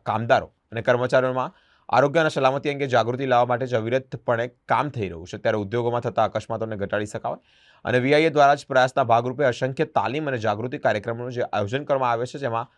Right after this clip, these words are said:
વાપી ઔદ્યોગિક વસાહતને ઝીરો એક્સિડન્ટ એસ્ટેટ બનાવવા માટે સેફ્ટી એલર્ટ પ્રોગ્રામના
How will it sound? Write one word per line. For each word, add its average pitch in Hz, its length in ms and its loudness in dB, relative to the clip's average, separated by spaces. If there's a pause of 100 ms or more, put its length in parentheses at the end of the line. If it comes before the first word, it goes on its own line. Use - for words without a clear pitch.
(360)
વાપી 127 420 4
ઔદ્યોગિક 143 460 -4
વસાહતને 131 600 -2 (300)
ઝીરો 151 280 2
એક્સિડન્ટ 143 440 -4
એસ્ટેટ 123 500 -6
બનાવવા 127 300 4
માટે 143 160 -6 (180)
સેફ્ટી 123 400 -4 (140)
એલર્ટ 135 320 2
પ્રોગ્રામના 113 880 -2